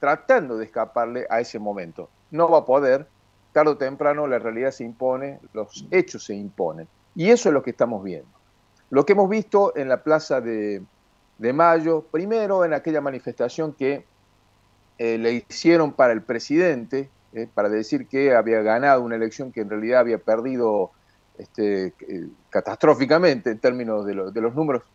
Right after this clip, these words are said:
y es la segunda elección que pierden en el año, eh, se reiteró ahora con una plaza para Cristina, con otra coreografía, con otra escenografía, con otro esquema discursivo, pero en el fondo es lo mismo, es seguir intentando eludir el momento de la toma de decisiones,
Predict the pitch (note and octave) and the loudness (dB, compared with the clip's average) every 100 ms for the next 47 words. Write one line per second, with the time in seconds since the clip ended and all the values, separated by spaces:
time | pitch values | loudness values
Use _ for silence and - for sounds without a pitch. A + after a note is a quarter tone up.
0 | - C3 C3+ B2 G#2+ C3 E3 B2+ A2 C#3+ | -6 0 2 2 0 -2 0 0 0 -4
1 | A#2+ G#2 - A#2 G#2 G#2+ B2 D3 A#2 G2+ | -6 -6 -4 -4 -4 -8 -6 -2 0 -2
2 | A#2 _ _ _ _ _ _ _ _ - | -6 _ _ _ _ _ _ _ _ 2
3 | C#3 C3+ F3+ E3+ G3+ - G3+ G3+ F3+ F#3+ | 4 6 4 6 4 2 4 6 6 6
4 | F#3+ F3 F3 E3+ E3+ F3 F3 - F2+ D#2+ | 4 -2 -4 -4 -2 -2 -2 -6 -8 -8
5 | F#2+ F#2+ - D#3 C#3+ E3 E3+ _ _ F#2+ | -14 -10 -4 -2 -2 -4 -6 _ _ -10
6 | F#2 B2 C3 B2 A#2+ A#2+ C3+ C#3+ - D3+ | -6 -4 -4 -2 0 2 2 2 2 2
7 | C#3+ C3+ A#2+ G2 A#2+ A#2+ A#2+ C3+ C3 C#3 | 2 2 -2 -6 -6 -4 -6 -4 2 2
8 | C#3 D3 C#3+ C3+ A2+ G#2+ A#2+ A#2 A#2 C#3+ | 2 0 2 2 0 -6 -8 -6 -4 -2
9 | C3+ C#3 - D#3 C#3 E3 F3 D3 C3+ A#2+ | 0 -2 -2 -4 0 2 2 2 -2 -2
10 | - C#3 C3 A2+ A2 B2 - G2 B2+ - | -4 -2 -2 -2 -6 -10 -10 -8 -8 -10
11 | _ - - C3+ D3+ F#3+ G3 - _ _ | _ -20 2 4 4 2 -4 -10 _ _
12 | _ _ - D3+ D3 E3+ E3+ F#3+ F3+ E3 | _ _ -4 -2 4 4 4 2 6 6
13 | D#3 D#3 D#3 F3 F3+ D3+ C3+ C#3+ D#3 D3+ | 6 6 4 2 0 0 -2 -2 -4 -2
14 | D3 C#3 C#3 A#2 - D#3 C#3+ A#2+ G#2 G2+ | -2 2 2 0 2 2 4 2 0 -4
15 | - G#2 - G#2+ B2+ - | -8 -12 -8 -8 -8 -12